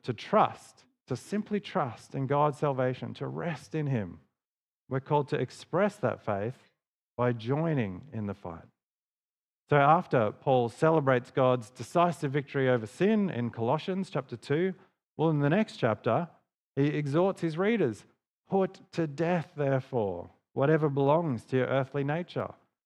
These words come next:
sexual immorality, impurity, lust, evil desires, greed," which is idolatry. And he goes on to clothe yourselves with compassion,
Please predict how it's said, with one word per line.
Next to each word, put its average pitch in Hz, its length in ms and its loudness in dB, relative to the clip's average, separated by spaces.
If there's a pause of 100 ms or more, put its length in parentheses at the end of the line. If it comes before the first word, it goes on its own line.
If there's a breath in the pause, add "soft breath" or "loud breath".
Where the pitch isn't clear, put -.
(220)
sexual 151 320 -4
immorality, 143 760 2
impurity, 143 580 0
lust, 135 440 0
evil 170 280 -2
desires, 151 720 0
greed," 175 460 2
which - 180 -12
is 120 80 -6
idolatry. 160 640 -4 (760)
And 123 120 -2
he 135 60 0
goes 151 280 2
on 160 260 -2 (160)
to 139 280 -2 (400)
clothe 170 520 0
yourselves 95 600 -6
with 120 160 -8
compassion, - 800 -8